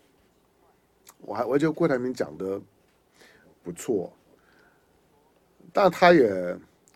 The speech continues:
老实讲，以，以，以郭台铭的 image 跟他的思路来讲，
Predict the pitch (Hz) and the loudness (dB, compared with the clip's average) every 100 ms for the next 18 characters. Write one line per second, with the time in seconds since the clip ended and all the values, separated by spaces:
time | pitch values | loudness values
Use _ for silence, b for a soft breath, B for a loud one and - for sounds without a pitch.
0 | - 120 123 208 147 113 120 120 - 123 | -4 -2 0 6 6 6 -4 -6 -4 -4
1 | 131 135 127 202 165 143 131 127 131 113 | -4 -6 6 8 8 6 4 4 4 4
2 | 98 - _ _ _ _ 196 220 143 - | 0 -8 _ _ _ _ 2 4 4 0
3 | - - _ _ _ _ _ 170 175 165 | -18 -20 _ _ _ _ _ 0 2 4
4 | 147 135 - 160 170 127 95 85 - | 2 0 0 2 4 4 2 -8 -12